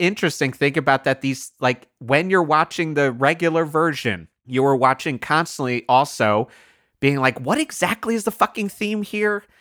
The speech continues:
Like, I'm not gonna fall into just a very simple, like, "Oh, it's good and evil." Like, 'cause also even that, I wanna know what your take on good and <laughs> evil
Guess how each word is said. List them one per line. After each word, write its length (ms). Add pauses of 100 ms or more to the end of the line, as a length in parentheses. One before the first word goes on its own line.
(340)
Like, 180
I'm 220
not 240
gonna 160
fall 400
into 300
just 260
a 80
very 380
simple, 320
like, 120
"Oh, 100
it's 100
good 200
and 120
evil." 500
Like, 340
'cause 280
also 340
even 240
that, 220
I 60
wanna 180
know 100
what 140
your 120
take 300
on 140
good 180
and 140
<laughs> 0
evil 380